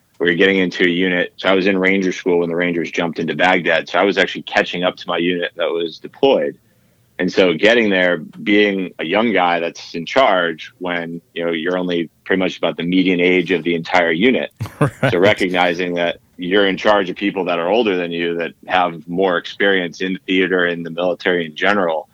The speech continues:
Speaker 2: Yeah.
Speaker 1: And figuring out how to have that, that leadership, um, and that respect for your team and, you know, not walking in thinking, "Oh, look at me, I'm,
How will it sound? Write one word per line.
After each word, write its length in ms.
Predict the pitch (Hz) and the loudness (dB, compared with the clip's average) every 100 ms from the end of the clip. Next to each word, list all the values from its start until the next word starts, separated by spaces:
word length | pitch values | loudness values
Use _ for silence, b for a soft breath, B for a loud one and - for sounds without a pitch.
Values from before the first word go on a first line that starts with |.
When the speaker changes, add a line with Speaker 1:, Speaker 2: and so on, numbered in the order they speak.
| b | b
Speaker 2:
Yeah. 260 | 98 90 76 | -4 -4 -4
Speaker 1:
And 100 | 87 | -6
figuring 360 | - 113 104 101 | 0 4 4 6
out 240 | 95 92 | 4 2
how 160 | 95 92 | 2 2
to 140 | 90 | 2
have 360 | 82 92 92 85 | 0 2 2 0
that, 320 | 87 85 82 - _ _ 67 71 | -2 0 -2 -8 _ _ -20 -10
that 220 | 87 85 | -4 -4
leadership, 720 | 82 101 113 98 - 98 - - | -2 0 2 0 2 0 0 -14
um, 460 | - 82 80 80 80 | -6 -4 -2 -4 -6
and 120 | 85 87 | -4 -2
that 200 | 85 - | -2 -2
respect 420 | 82 - 95 - | -6 0 0 0
for 100 | 95 | -2
your 140 | 85 | 0
team 480 | 76 110 110 113 104 | 0 0 2 2 2
and, 280 | 85 82 80 - | -2 -4 -8 -8
you 60 | 82 | -4
know, 60 | |
not 240 | 85 90 85 | 0 0 2
walking 320 | 85 - 90 | 0 0 -2
in 160 | 90 | -2
thinking, 360 | 82 90 82 85 | 0 -2 -2 0
"Oh, 280 | 98 90 85 | 2 2 2
look 180 | 90 - | -2 -4
at 80 | |
me, 160 | 95 92 | -2 -2
I'm, 280 | 87 85 | -2 -6